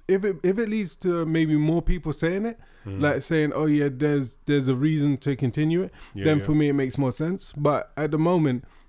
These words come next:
Speaker 1: it's just a thing of, like, we don't know. So yeah, maybe like you're saying, it's being less invested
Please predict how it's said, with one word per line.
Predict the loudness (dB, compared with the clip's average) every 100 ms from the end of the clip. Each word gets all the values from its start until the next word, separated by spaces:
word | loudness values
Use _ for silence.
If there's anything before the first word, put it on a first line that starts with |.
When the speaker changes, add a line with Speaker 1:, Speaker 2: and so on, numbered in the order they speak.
| -20 -20 -20 -20 -20 -20 -20 -6 -4
Speaker 1:
it's | 0
just | -2 -2
a | -4
thing | 0 0
of, | 0 -2 -4
like, | -4 -2 -4 -8 -16 -18 -20 -20 -20 -6
we | -2
don't | 2 2 2
know. | 2 2 0
So | 0 2 2
yeah, | 2 2
maybe | 2 2 2
like | 2 2
you're | 0
saying, | 0 0 0 -2
it's | -2
being | 0 2
less | 2 0 -2
invested | 0 -2 -2 -6